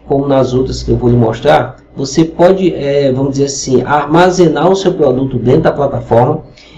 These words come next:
e a plataforma para o seu cliente fornece diversas formas de pagamento, desde cartão de crédito até boleto bancário, tá? Mas a plata-, todas elas, elas aproximadamente elas cobram uma taxa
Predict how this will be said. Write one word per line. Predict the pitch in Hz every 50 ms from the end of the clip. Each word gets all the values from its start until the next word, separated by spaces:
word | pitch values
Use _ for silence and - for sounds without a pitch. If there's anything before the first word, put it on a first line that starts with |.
| 165 -
e | - 190 220
a | 214 214
plataforma | - 190 185 185 170 165 - - 160 151 156 147
para | - - 175 185 - - -
o | 196
seu | 190 - - 165 156
cliente | - - 139 135 151 170 160 - -
fornece | - - 165 147 131 131 139 151 160 165 160 - - 110
diversas | - 139 165 175 160 165 175 156 - - 123 - -
formas | - 180 175 175 185 180
de | -
pagamento, | - 190 185 185 214 220 185 139 120 120 - 110
desde | 123 160 196 - 349 - - -
cartão | - - - - - 139 131 127
de | 120 120
crédito | - 117 120 127 143 160 165 233 - - - - - - - -
até | - 151 - - 151 143
boleto | 139 156 156 143 135 123 117
bancário, | 117 143 165 170 - 127 - - - - _ _ _ _ _
tá? | - - 143 180 - - - - - _ _ - - -
Mas | 131 139 143 131 117 - -
a | 135
plata-, | - 139 143 - - 160 151 151 -
todas | 175 190 208 240 185 139 139
elas, | 135 135 143 156 180 196 - - - - _ _ - -
elas | 135 131 135 139 143 139 139 127 127 - - - - - - - - -
aproximadamente | 143 135 123 - 156 175 196 196 - 175 160 160 160 151 135 139 139 -
elas | 160 160 165 - -
cobram | - - 151 147 147 151 147 139
uma | 143 160 175
taxa | 170 - - 135 131 135 151 - - 220 226 214